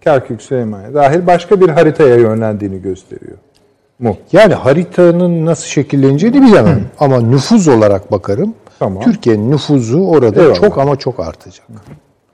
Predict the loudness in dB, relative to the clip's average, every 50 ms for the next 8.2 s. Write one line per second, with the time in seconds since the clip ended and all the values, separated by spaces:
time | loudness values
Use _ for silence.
0 | _ _ _ _ _ _ _ _ _ _ -8 -6 -6 -4 -2 0 2 2 2 2
1 | 0 0 0 0 0 0 -2 -2 0 0 2 2 2 0 0 -2 -6 -8 -4 -2
2 | -2 -2 -2 -4 -8 -8 -6 -6 -2 -2 -2 0 0 0 0 0 0 -2 -4 -6
3 | -12 _ _ _ -8 -6 -4 -4 -2 -2 -2 -2 -4 -6 -12 -20 -20 _ _ _
4 | _ _ _ -4 -2 0 0 0 0 -2 -4 -6 -8 -8 -8 -8 -10 -8 -4 0
5 | 2 2 4 4 4 4 2 0 -2 -6 -8 -8 -10 -14 _ _ -6 -4 -4 -4
6 | -4 -6 -8 -10 -10 -10 -8 -6 -6 -6 -4 -6 -4 -4 -2 -2 -2 -4 -4 -2
7 | -2 -2 -2 -2 -6 -6 -6 -6 -6 -4 -2 -2 0 0 0 2 2 2 2 2
8 | 2 2 2